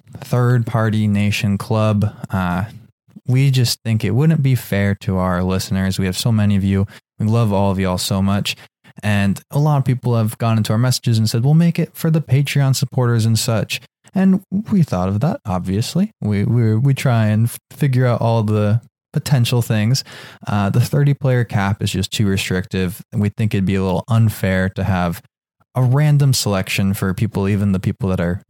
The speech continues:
donating and really helping make this pod happen. And it's meant, it's pretty clear that clubs are not meant to be the clans. You know, if you're a Clash of Clans kind of person, or the mobile games where it's just like,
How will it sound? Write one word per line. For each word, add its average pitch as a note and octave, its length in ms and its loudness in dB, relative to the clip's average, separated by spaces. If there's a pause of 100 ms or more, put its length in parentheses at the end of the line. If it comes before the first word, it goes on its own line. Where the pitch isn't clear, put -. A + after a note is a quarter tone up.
donating G#2 540 2
and F#2 180 0
really G2 240 2
helping F#2 320 -2
make F#2+ 200 -2
this F#2+ 140 -4
pod F2 280 -4
happen. F#2 480 -2 (520)
And G2 400 -2 (380)
it's - 180 -4
meant, F3+ 240 2 (760)
it's C#3+ 180 -2 (100)
pretty G3+ 180 0
clear C#3+ 200 -2
that A#2+ 140 -4
clubs E3 340 0
are D3 60 2
not B2 180 2
meant G#2 200 2
to - 60 -8
be G2+ 120 0
the - 120 -2
clans. - 540 -6
You F#2+ 60 0
know, F2 160 0
if - 120 -6
you're G#2 200 0
a F2+ 40 -6 (200)
Clash - 240 -4
of - 60 -6
Clans F#3 340 2
kind F3+ 180 2
of F3 100 2
person, F3 600 2
or F#2 140 0
the F2+ 100 0
mobile C#3 380 2
games C#3+ 360 2
where G2 140 -2
it's G2 160 -2
just G2 160 -2
like, F#2+ 220 -2